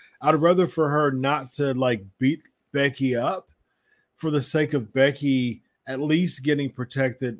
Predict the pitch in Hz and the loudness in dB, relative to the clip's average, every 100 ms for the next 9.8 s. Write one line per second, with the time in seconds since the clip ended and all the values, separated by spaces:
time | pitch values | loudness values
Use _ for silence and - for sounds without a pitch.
0 | _ 127 - 143 127 120 135 101 - - | _ -14 -8 -4 -4 -2 -4 -6 -10 -20
1 | _ - 185 269 220 202 165 160 147 160 | _ 0 2 2 2 2 2 0 -2 0
2 | 165 160 143 123 139 139 - 131 190 190 | -2 -2 -4 0 2 0 -2 -4 -2 -2
3 | 165 170 190 185 160 147 143 117 120 113 | 0 0 -2 -2 0 0 -2 -4 -4 -4
4 | 120 131 147 - - 135 127 123 117 101 | -2 -2 -4 -10 -6 -2 -2 -2 -4 -8
5 | _ _ _ _ _ _ _ _ _ _ | _ _ _ _ _ _ _ _ _ _
6 | - 160 143 139 147 131 131 127 135 127 | -4 0 2 2 0 -4 -2 -2 0 0
7 | 113 - 127 147 160 185 196 - _ _ | -2 -6 -6 -4 -4 -4 -6 -10 _ _
8 | _ _ 120 147 120 - _ 127 135 156 | _ _ 0 0 0 -6 _ -6 -2 0
9 | 180 143 127 180 160 131 117 113 | 2 0 0 2 4 2 0 -2